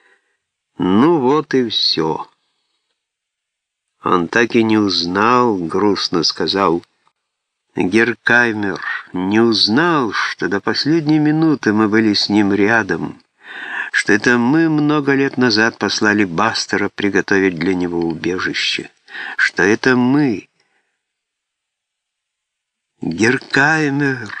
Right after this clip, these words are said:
срывающимся голосом произнесла Ева. «Геркаймер! Он хотел взять меня с собой, сказал, что я нужна ему. А я... я даже не смогла ничего объяснить».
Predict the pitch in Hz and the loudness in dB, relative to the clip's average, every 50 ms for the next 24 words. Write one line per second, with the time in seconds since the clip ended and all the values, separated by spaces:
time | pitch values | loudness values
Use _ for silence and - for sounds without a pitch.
0 | - - - - _ _ _ _ _ _ _ _ _ _ _ - - - - - | -14 -16 -16 -20 _ _ _ _ _ _ _ _ _ _ _ -6 -6 -4 -2 -2
1 | 87 98 101 107 113 117 117 113 - - 110 104 98 117 113 104 101 110 117 120 | -2 0 2 2 2 2 2 2 2 2 2 2 2 2 2 2 4 4 4 4
2 | 113 104 - 117 110 101 - 107 107 101 104 107 101 98 - - 110 104 98 95 | 2 2 0 0 -2 0 0 0 2 2 2 2 0 0 0 2 2 2 2 2
3 | 95 101 104 107 104 98 95 104 107 120 131 131 123 - - - 143 143 156 151 | 2 2 2 2 2 2 0 0 2 2 2 0 0 -2 -2 0 2 2 2 0
4 | 143 139 139 135 131 113 101 - - - _ _ _ _ - - - - - - | 0 -2 -2 -2 -4 -4 -6 -10 -14 -20 _ _ _ _ -20 -20 -20 -20 -20 -20
5 | - - - - - - _ _ _ _ _ _ _ _ - 123 120 110 - 139 | -20 -20 -18 -18 -18 -18 _ _ _ _ _ _ _ _ 0 0 2 2 0 0
6 | - 151 147 135 123 110 127 143 139 - - 123 123 143 135 135 131 123 104 101 | 2 2 2 2 2 0 0 -2 -2 -2 -2 -2 0 0 0 0 -2 -2 -2 -2
7 | - - - 87 82 78 95 90 78 76 - - - 101 98 117 117 110 - - | -2 0 -2 -2 -2 -2 -2 -2 -2 -2 -2 0 0 2 2 2 2 0 0 0
8 | - 117 110 117 123 127 120 107 117 120 123 120 107 104 101 82 - - - _ | 0 2 2 2 2 2 2 2 0 0 0 0 0 0 -2 -4 -6 -12 -20 _
9 | _ _ _ _ _ _ _ _ _ _ _ _ _ _ - 95 98 104 117 127 | _ _ _ _ _ _ _ _ _ _ _ _ _ _ -4 -2 0 0 0 -2
10 | 123 - - - - - - _ _ _ _ _ _ _ _ _ _ _ _ _ | -2 -4 -8 -10 -12 -16 -20 _ _ _ _ _ _ _ _ _ _ _ _ _
11 | _ _ _ _ _ _ _ _ - 85 101 117 117 107 104 110 131 151 147 135 | _ _ _ _ _ _ _ _ 0 2 2 2 2 0 0 0 2 2 2 0
12 | 143 139 139 139 127 - - 131 127 123 135 143 143 143 135 - - 123 127 135 | 0 -2 -2 -2 -2 0 0 -2 0 0 0 2 2 0 0 0 0 0 2 2
13 | 143 135 127 139 139 127 - - - 110 123 135 123 107 - _ - - - | 2 2 0 0 -2 -2 -2 -2 -2 -2 -2 -2 -2 -4 -6 _ -12 -12 -12